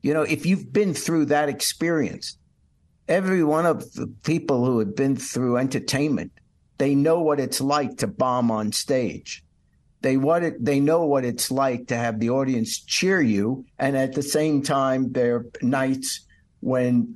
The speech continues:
you just get booed off the <laughs> stage. You know, it, we've been through it all. You go from town to town. You, you, you, you stay in these hotels. It's the same meal every night. It's, you know, maybe you perform at casinos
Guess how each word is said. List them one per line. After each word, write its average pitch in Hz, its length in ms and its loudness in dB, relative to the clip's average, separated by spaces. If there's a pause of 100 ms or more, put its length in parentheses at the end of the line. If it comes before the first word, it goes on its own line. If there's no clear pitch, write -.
you 135 180 -2
just 123 280 -2
get 107 320 -2
booed 123 320 2
off 120 260 0
the 110 100 -6
<laughs> - 140 -4
stage. - 640 -2
You 123 140 0
know, 160 220 0
it, - 180 -6 (240)
we've 147 260 0
been 202 200 2
through 180 360 0
it 135 100 0
all. 90 360 -2 (440)
You 131 120 0
go 156 200 2
from 120 300 -2
town 156 460 0
to - 100 -4
town. 131 720 -2 (600)
You, 131 160 0
you, 120 300 -2
you, - 480 -4
you 110 160 -4
stay 156 400 0
in 139 100 4
these 127 280 2
hotels. 131 880 0
It's - 200 -8
the - 120 -6
same 135 480 0
meal 131 400 2
every 123 360 0
night. 127 420 0 (720)
It's, 113 280 -4
you 120 140 0
know, 104 140 -2
maybe 127 260 0
you 131 140 2
perform 123 500 0
at 107 140 -4
casinos 127 920 0